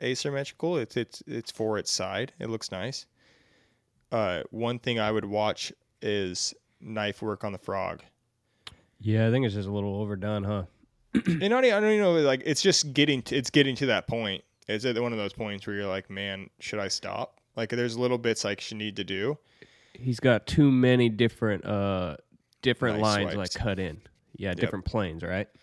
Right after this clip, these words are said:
Speaker 1: And so that's one thing you gotta, like, kinda, when you're learning frog knife work, is the least amount of cuts, the better.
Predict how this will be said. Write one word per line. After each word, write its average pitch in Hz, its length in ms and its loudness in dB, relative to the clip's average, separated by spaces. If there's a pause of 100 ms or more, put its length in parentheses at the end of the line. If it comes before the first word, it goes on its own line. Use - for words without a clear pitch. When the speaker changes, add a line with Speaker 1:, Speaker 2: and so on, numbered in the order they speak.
(360)
Speaker 1:
And 104 120 -6
so 120 100 0
that's 110 280 -2
one 113 180 -2
thing 113 160 -4
you 101 140 -2
gotta, 104 300 -2
like, 98 220 -6
kinda, 98 360 -6
when 110 160 -6
you're 101 120 -6
learning 101 400 -6
frog 101 560 -4
knife 101 340 -6
work, 95 280 -8
is 95 140 -10
the 95 100 -12
least 110 340 -4
amount 113 280 -4
of - 60 -8
cuts, - 340 -6
the - 140 -18
better. - 400 -4